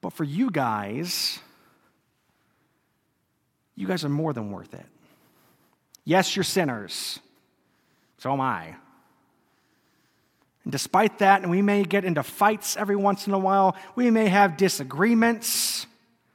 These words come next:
but despite that,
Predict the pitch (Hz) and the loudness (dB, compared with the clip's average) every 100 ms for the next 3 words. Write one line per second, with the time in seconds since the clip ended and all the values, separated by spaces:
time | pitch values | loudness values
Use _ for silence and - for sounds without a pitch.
0 | _ _ _ _ _ _ _ _ _ _ | _ _ _ _ _ _ _ _ _ _
1 | - - - - 202 220 - - 127 117 | -14 -8 -6 -2 0 0 -2 -8 -6 -6
2 | - - | -10 -18